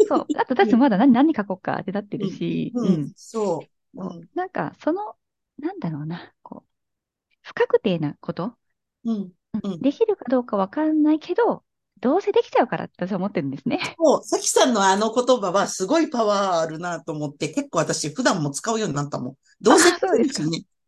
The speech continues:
Speaker 2: 結局できるし、さい-、最後はさ、っていう。
Speaker 1: そう、そう、
Speaker 2: うん、
Speaker 1: そう、
Speaker 2: うん。
Speaker 1: そうなんです。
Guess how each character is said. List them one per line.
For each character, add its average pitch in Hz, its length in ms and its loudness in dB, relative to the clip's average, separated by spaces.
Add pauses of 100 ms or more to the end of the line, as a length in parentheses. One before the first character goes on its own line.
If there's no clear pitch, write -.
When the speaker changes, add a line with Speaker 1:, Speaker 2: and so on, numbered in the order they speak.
Speaker 2:
結 226 220 -2
局 339 260 0
で 349 100 0
き 403 140 2
る 320 100 2
し、 - 140 -4
さ 170 200 4
い-、 170 120 -4 (140)
最 208 280 0
後 151 100 -2
は 135 120 2
さ、 151 300 -2
っ - 40 -20
て - 80 -2
い 202 140 -6
う。 185 280 -10
Speaker 1:
そ 370 120 -2
う、 - 20 -6 (220)
そ - 160 -8
う、 269 140 2
Speaker 2:
う - 20 0
ん、 214 80 -6
Speaker 1:
そ 294 160 -8
う、 - 60 -8
Speaker 2:
う 226 60 -8
ん。 208 80 -10
Speaker 1:
そ 349 140 -4
う 349 40 0
な 233 140 0
ん 190 80 -6
で 170 120 -8
す。 - 200 -20